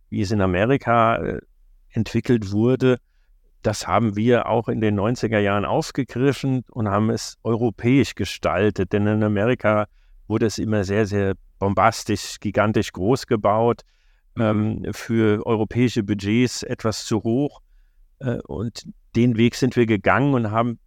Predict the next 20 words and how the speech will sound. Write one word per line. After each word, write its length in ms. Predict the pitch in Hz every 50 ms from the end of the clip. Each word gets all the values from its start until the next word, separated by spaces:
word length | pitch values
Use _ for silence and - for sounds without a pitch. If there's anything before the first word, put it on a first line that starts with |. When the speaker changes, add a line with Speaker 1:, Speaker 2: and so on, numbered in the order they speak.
| _ _ -
Speaker 1:
die, 300 | 117 113 107 107 - - -
die 280 | 107 107 104 101 - - -
Spielbarkeit, 1300 | 110 - - - - _ 120 127 156 185 202 185 - 170 165 - - - 160 175 175 185 220 226 -
also 240 | - - 98 - 104
den 180 | 113 117 113 101
Turniersport, 1040 | - 117 110 113 120 135 165 208 196 - - - - - 156 165 185 190 - -
den 120 | 101 -
Anspruch, 540 | - 110 127 180 214 - - - - 151 -
den 200 | - - 120 113
Spieler 440 | - - - - 131 156 165 165 127
auf 160 | 135 - - - -
Anlagen 460 | - 113 127 131 120 113 113 107 107
haben, 440 | 98 95 92 101 120 135 160 185 175 - _ _ _ _ _ _ _ _ -
mit 180 | 117 156 - -
dem 80 | 135
Freizeitsport 920 | 113 - - 90 101 139 143 - - 147 139 - - - - 120 123 131 -
verbunden 720 | - - 120 104 - 127 139 151 147 135 - - 98 85 80
und 240 | 82 90 92 82 -
dann 180 | 98 117 -
eben 340 | - - 117 117 110 120 117